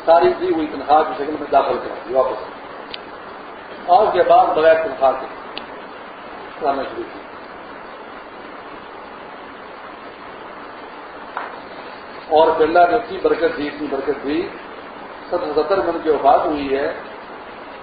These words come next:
اور ستر میں حضرت مولانا اشرف صاحب رحمۃ اللہ علیہ وسلم نے فرمایا، بڑی محبت سے تعلق کرتے کہ اپنے ذاتی خرچے پر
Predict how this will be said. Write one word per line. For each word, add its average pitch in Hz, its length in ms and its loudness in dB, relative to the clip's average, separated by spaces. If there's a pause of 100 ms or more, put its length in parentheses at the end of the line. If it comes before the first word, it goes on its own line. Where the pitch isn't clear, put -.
(520)
اور 156 220 6 (300)
ستر 190 200 2
میں 175 320 6 (240)
حضرت 156 300 2
مولانا 156 200 6
اشرف 160 260 2
صاحب 160 180 8
رحمۃ 147 220 0
اللہ 151 120 2
علیہ 151 160 6
وسلم 143 280 0
نے 147 120 -4
فرمایا، 139 440 2 (100)
بڑی 156 160 -2
محبت 147 320 -6
سے 151 100 -4
تعلق 156 300 2
کرتے 147 240 -4 (2250)
کہ 175 80 6
اپنے 180 380 6
ذاتی 196 580 4 (680)
خرچے 175 300 4
پر 175 240 6